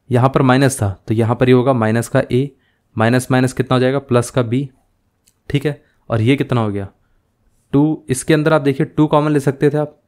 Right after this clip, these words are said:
साथ में अगर आप b भी कॉमन लेना चाहते हैं तो यहाँ पर भी b आ, आ रहा है और इधर भी b है, तो इसका मतलब ये कि b भी आप कॉमन ले सकते हैं, तो इसका मतलब ये हो गया a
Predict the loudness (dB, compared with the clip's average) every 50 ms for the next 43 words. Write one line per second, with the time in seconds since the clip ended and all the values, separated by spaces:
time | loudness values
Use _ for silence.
0 | _ _ _ _ _ _ _ _ _ _ -16 -6 2 4 6 6 6 4 2 2
1 | 2 2 2 2 2 0 0 2 2 4 4 4 4 4 4 2 2 4 2 2
2 | 2 2 2 2 2 2 2 2 0 -2 0 0 0 2 2 2 2 2 2 2
3 | 2 2 2 2 2 2 2 2 2 2 0 0 0 -2 -2 0 0 2 2 2
4 | 2 2 0 0 0 0 0 0 2 2 2 2 2 4 4 4 4 2 0 -2
5 | -6 _ _ _ _ _ _ -6 -6 -4 -2 -2 -2 0 0 2 2 0 0 -2
6 | -4 -2 0 2 2 2 2 2 0 0 0 -2 -2 -2 -2 -2 0 0 -2 -2
7 | -4 -8 -12 -8 -8 -6 -6 -8 _ _ _ _ _ _ _ -8 -8 -8 -6 -4
8 | -4 -4 -4 -2 -2 -4 -4 -4 -2 -2 0 0 -2 -2 -2 -4 -4 -4 -4 -4
9 | -4 -4 -4